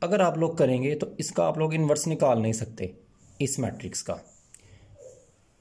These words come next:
पिछले question की तरह, question number, क्योंकि ये एक स्क्वायर matrix नहीं है। स्क्वायर matrix का determinant हमारे पास नहीं निकलता, ना ही adjoint निकलता है। So inverse भी नहीं निकलेगा adjoint A over A determinant के formula से,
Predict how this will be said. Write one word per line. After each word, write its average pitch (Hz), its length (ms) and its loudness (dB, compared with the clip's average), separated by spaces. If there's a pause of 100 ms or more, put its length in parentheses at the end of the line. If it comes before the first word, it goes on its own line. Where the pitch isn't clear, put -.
(120)
पिछले 143 280 2
question 123 380 0
की 101 100 -2
तरह, 95 180 0
question 113 340 -2
number, 98 160 0
क्योंकि 190 480 4
ये 165 420 4
एक 156 160 0
स्क्वायर 160 340 0
matrix 110 440 0
नहीं 95 220 0
है। 87 80 -4
स्क्वायर 165 320 0
matrix 147 400 0
का 156 140 0
determinant 131 580 2
हमारे 123 280 2
पास 120 260 0
नहीं 131 160 0
निकलता, 151 400 2
ना 120 300 2
ही 120 120 2
adjoint 117 500 -2
निकलता 95 420 -2
है। 85 220 -8 (540)
So - 60 -8
inverse 139 420 4
भी 127 180 2
नहीं 117 140 6
निकलेगा 107 420 2
adjoint 107 440 0
A 117 200 0
over 110 220 0
A 104 160 0
determinant 98 520 0
के 104 120 -4
formula 87 520 -4
से, 90 180 -8